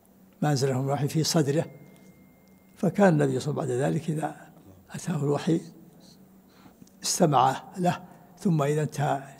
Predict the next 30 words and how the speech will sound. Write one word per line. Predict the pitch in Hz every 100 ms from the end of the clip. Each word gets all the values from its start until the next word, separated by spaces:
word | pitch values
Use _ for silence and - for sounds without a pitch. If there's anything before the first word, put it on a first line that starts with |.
| -
جبريل | 175 175 -
انطلق | 156 - 185 151 - - - - - - - - - - -
بالوحي، | 135 120 - 135 - - - - - - -
انطلق | - 127 131
لسانه | 113 - 139 127
ولا | 110 143 127 120 131 -
ينسى | 208 147 -
شيئا. | 151 - 135 - - - - - - -
قال | 160 160
سبحانه | 190 - 170 135
هنا | 147 131
في | 147
هذا: | 143
"إلا | 147 185 175 151
ما | 131
شاء | - 143
الله"، | 123 113 - - -
"سنقرئك | - 151 135 147 147
فلا | 147 135 120
تنسى | 170 147 - 165 -
إلا | 170 147
ما | 135 127
شاء | - 151
الله". | 139 135 - -
إلا | 185
ما | 180 160
شاء | - 151
الله | 151 165 190 - - - - - - - - - _ 165 - - - - _ - _ _ - - - - - - - - - - -
أن | 160
تنساه | - 165 - 180 156